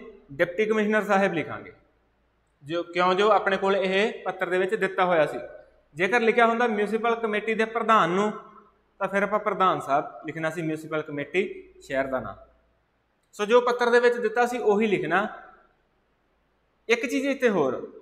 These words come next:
ਹੋ ਸਕਦਾ ਪੱਤਰ ਦੇ ਵਿੱਚ ਦਿੱਤਾ ਹੋਵੇ ਵੀ ਮੰਨ ਲਓ ਤੁਹਾਡਾ ਨਾਮ ਸੁਰੇਸ਼ ਕੁਮਾਰ ਹੈ,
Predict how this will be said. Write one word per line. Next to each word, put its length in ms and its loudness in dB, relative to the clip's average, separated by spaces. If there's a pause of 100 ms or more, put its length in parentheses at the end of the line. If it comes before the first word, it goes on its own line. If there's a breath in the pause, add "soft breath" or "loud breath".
(200)
ਹੋ 60 2
ਸਕਦਾ 480 4 (240)
ਪੱਤਰ 240 -2
ਦੇ 120 2
ਵਿੱਚ 180 0
ਦਿੱਤਾ 280 -2
ਹੋਵੇ 220 4
ਵੀ 180 0
ਮੰਨ 340 2
ਲਓ 180 4
ਤੁਹਾਡਾ 420 4
ਨਾਮ 300 0
ਸੁਰੇਸ਼ 460 2
ਕੁਮਾਰ 360 4
ਹੈ, 300 2